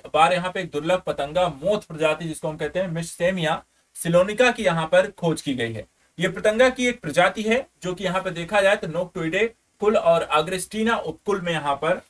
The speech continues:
पाए जाते हैं। इसमें तीन अभ्यारण्य देखा जाए तो तीन अलग-अलग अभ्यारण्य में यहाँ पर पाए गए,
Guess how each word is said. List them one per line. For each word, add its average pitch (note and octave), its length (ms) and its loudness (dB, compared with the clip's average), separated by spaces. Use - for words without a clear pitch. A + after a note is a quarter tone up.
पाए D3+ 180 4
जाते A#2 240 0
हैं। A2+ 160 -6
इसमें A#3 260 -2
तीन C4 180 0
अभ्यारण्य F#3+ 480 4
देखा G#3+ 240 0
जाए A3+ 100 0
तो A3 120 -6
तीन G3+ 200 -10
अलग-अलग F3+ 340 2
अभ्यारण्य D3 400 2
में F3+ 80 -4
यहाँ D#3+ 180 -2
पर - 140 -6
पाए D#3+ 220 2
गए, G3 140 -4